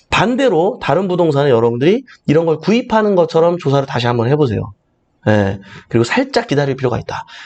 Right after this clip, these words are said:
살짝 좀 지켜볼 필요가 있다. 이해되시죠? 지금은 그렇습니다. 근데 이제 이게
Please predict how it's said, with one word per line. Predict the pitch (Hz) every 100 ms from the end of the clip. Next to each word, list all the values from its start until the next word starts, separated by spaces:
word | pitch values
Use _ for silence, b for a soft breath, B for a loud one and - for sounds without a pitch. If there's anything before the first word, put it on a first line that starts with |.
| B
살짝 | - 233 240 226
좀 | - 180
지켜볼 | 147 160 170 156
필요가 | 139 127
있다. | - - - -
이해되시죠? | - 127 113 113 131 226 B B -
지금은 | - 185 294 294
그렇습니다. | 180 139 120 104 98 143 - B B B B
근데 | 294
이제 | 277 269
이게 | 240 269 160